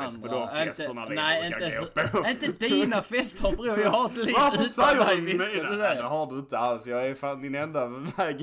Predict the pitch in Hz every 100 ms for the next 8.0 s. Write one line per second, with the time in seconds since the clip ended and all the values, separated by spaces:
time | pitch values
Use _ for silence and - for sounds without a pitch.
0 | 160 143 131 147 147 151 170 147 160 -
1 | 151 160 165 160 165 - 190 233 247 -
2 | 147 143 131 151 156 127 120 135 135 120
3 | 135 131 139 107 - 131 107 107 101 113
4 | 143 123 113 127 123 113 127 120 147 160
5 | 101 180 104 107 - 170 170 160 151 170
6 | 165 180 175 175 - 127 135 135 143 135
7 | 123 127 123 117 117 120 123 151 151 143